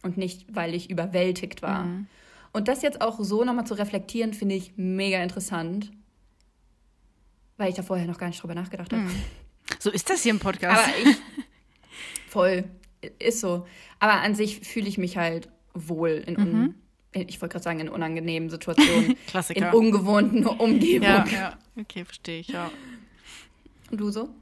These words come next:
Speaker 2: Hm, ja, doch. Also ich fühle mich sogar, glaube ich, sehr wohl in ungewohnter
Speaker 1: Mhm.
Speaker 2: Umgebung, weil, das habe ich, glaube ich, auch schon mal erwähnt, da, ich habe immer das Gefühl,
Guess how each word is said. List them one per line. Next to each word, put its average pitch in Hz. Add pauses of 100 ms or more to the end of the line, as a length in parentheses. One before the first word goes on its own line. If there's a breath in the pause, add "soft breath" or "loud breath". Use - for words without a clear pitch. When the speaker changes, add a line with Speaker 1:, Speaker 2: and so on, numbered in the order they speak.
(240)
Speaker 2:
Hm, 403
ja, 180
doch. 170
Also 165
ich 208
fühle 269
mich 226
sogar, 208
glaube 196
ich, 175
sehr 214
wohl 156 (420 loud breath)
in 180 (160)
ungewohnter 190
Speaker 1:
Mhm. 175
Speaker 2:
Umgebung, 170 (320 loud breath)
weil, 220 (1500)
das -
habe 220
ich, 254
glaube 240
ich, -
auch 208
schon -
mal 156
erwähnt, 180 (800 loud breath)
da, 196 (120)
ich 208
habe 277
immer 277
das 226
Gefühl, 254